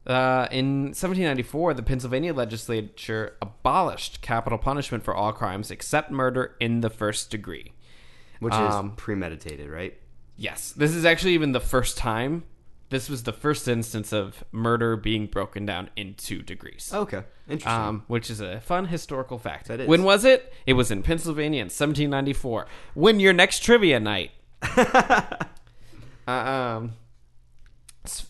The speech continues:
Speaker 1: and then following that, four other states redu-,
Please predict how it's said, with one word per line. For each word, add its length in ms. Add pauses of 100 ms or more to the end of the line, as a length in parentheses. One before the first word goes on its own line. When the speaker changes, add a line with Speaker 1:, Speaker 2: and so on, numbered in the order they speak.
(140)
Speaker 1:
and 120
then 320 (200)
following 400
that, 200
four 320
other 200
states 340
redu-, 380